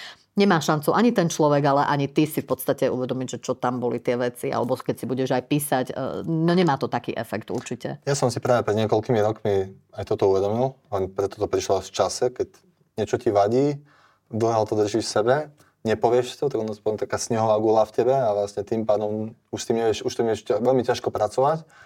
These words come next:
Speaker 2: A čo je horšie, tie problémy vieš aj ťažšie popísať tomu zamestnancovi, lebo ich na, za neho vybališ miesto jedného desať.
Speaker 1: Mhm.
Speaker 2: Hej, čiže to je, to je veľmi správne a to veľmi oceňujem, že vlastne aj to je tá cesta. Mm, čo teraz povedzme, že ten startupista už konečne vybuduje ten tím?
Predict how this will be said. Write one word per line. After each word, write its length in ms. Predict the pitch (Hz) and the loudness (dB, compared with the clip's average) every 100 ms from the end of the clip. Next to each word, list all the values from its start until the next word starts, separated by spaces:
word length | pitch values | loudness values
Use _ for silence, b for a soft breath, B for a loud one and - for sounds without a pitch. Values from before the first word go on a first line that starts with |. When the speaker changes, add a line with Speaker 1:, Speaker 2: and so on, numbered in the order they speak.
| B | B
Speaker 2:
A 160 | - | -10
čo 80 | - | -2
je 80 | 120 | 0
horšie, 320 | 117 123 120 107 | 2 0 0 -2
tie 180 | - 110 | -2 -4
problémy 400 | 107 113 117 113 | -2 -2 0 0
vieš 160 | 107 | 0
aj 160 | 104 110 | 0 -2
ťažšie 160 | - | -4
popísať 480 | - 107 117 - 87 | -2 0 0 -2 -6
tomu 160 | 92 90 | -6 -6
zamestnancovi, 480 | 92 90 95 92 98 | -6 -8 -10 -6 -2
lebo 140 | 98 | 2
ich 140 | 104 110 | 2 0
na, 80 | 107 | 0
za 80 | |
neho 160 | 107 107 | 0 0
vybališ 320 | 107 110 104 | 2 2 0
miesto 320 | 104 107 - | 0 -2 2
jedného 320 | 101 101 123 120 | 2 2 0 -2
desať. 480 | 110 107 - 85 - _ B B B | 0 -2 -2 -8 -10 _ B B B
Speaker 1:
Mhm. 320 | 185 185 208 | -4 -2 0
Speaker 2:
Hej, 120 | 240 202 | 0 0
čiže 160 | 110 | -2
to 80 | - | 0
je, 80 | 110 - | -2 -2
to 120 | - | -4
je 80 | 107 | -2
veľmi 160 | 120 120 | 0 0
správne 400 | - 110 110 120 | -2 0 0 2
a 140 | 104 | 0
to 80 | 101 | 0
veľmi 240 | 104 110 | 0 0
oceňujem, 400 | 101 98 104 107 | -2 -4 -2 -2
že 100 | 98 | -2
vlastne 300 | 101 98 - | -2 -4 -6
aj 80 | 98 | -6
to 80 | 98 | -2
je 80 | 101 | -2
tá 120 | 101 | -2
cesta. 380 | - 107 - 104 131 b b b b b b | -4 -6 -2 -2 -4 b b b b b b
Mm, 380 | 117 110 110 110 _ _ _ - | -2 0 0 -4 _ _ _ -18
čo 180 | 127 196 | -2 0
teraz 180 | 196 170 | 2 0
povedzme, 380 | 143 127 127 117 | 2 2 4 2
že 240 | 120 113 | 2 2
ten 220 | 110 - 113 | 0 -4 -4
startupista 560 | - 117 117 135 - | 0 0 0 -2 -2
už 80 | 107 | 0
konečne 320 | 123 117 110 | 0 0 0
vybuduje 320 | 110 120 113 | 2 4 4
ten 160 | 104 104 | 2 0
tím? 220 | 98 95 | -2 -4